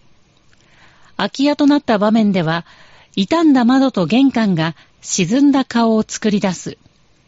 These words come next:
人気の消えた家が身の回りでも増えている。国の五年ごとの調査では、県内の空き家率は二千十八年に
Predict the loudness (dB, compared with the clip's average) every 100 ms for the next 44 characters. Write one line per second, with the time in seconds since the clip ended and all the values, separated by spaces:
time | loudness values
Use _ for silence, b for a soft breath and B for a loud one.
0 | _ _ _ _ _ _ b b b b
1 | b b b b b b -6 -4 0 2
2 | 2 0 -4 -2 0 2 2 2 0 -4
3 | b b b 2 4 4 4 2 2 2
4 | 0 -2 0 0 0 -2 -4 -10 _ _
5 | _ _ _ _ _ _ _ _ _ _
6 | _ _ _ -2 2 4 2 2 2 2
7 | 2 0 2 2 2 0 -2 -2 -2 -2
8 | -2 -4 b b b b -4 2 2 2
9 | 2 0 -2 -8 -4 -2 0 -2 -2 -2
10 | -2 -6 b b b -2 -2 2 2 2
11 | 0 -2 0 0 2 2 2 0 -2